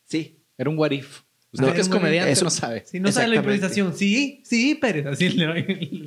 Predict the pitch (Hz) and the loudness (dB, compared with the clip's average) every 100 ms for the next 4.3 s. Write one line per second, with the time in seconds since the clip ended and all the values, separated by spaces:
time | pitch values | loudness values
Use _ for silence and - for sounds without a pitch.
0 | 151 147 160 180 - _ _ _ _ _ | -14 -14 -12 -12 -12 _ _ _ _ _
1 | - 135 180 160 160 190 165 131 127 151 | -2 2 4 4 2 2 0 2 2 2
2 | 170 180 165 139 107 107 147 127 107 123 | 2 0 0 0 0 0 -2 -2 -4 -6
3 | 113 - 131 143 156 156 139 117 107 107 | -6 -2 0 0 0 -2 -4 -2 -2 -2
4 | 101 165 190 | -2 0 0